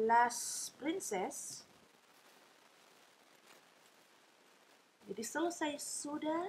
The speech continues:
sudah ada maskara, dan sekarang kita ke lipstick. Dan lipstick saya akan pakai ini dari mac,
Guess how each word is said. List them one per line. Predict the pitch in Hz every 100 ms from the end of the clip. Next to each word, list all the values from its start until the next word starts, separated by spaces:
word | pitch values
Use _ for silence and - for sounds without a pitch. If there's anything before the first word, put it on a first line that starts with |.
| -
sudah | - 277 277 262
ada | 254
maskara, | 240 247 - 254 262 269 311 311
dan | 247 233
sekarang | - 233 262
kita | 285 294
ke |
lipstick. | 320 - - 170 - - - - -
Dan | - 214
lipstick | 262 226 285
saya | - 233
akan | 233
pakai | 226 220 202
ini | 220 247
dari | 196 202
mac, | 208 196 202 -